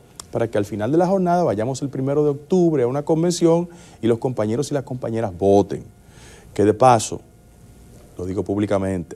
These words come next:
nos comprometimos todos los miembros de la comisión organizadora de la convención,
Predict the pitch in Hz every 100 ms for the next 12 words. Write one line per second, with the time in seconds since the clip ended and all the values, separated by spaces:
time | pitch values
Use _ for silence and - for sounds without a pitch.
0 | - 107 117 117 131 113 110 107 104 151
1 | 190 185 - 151 175 175 143 117 - 117
2 | 110 85 78 95 - - - - 107 95
3 | - 92 87 104 120 143 120 98 90 87
4 | 110 113 113 113 110 110 90 85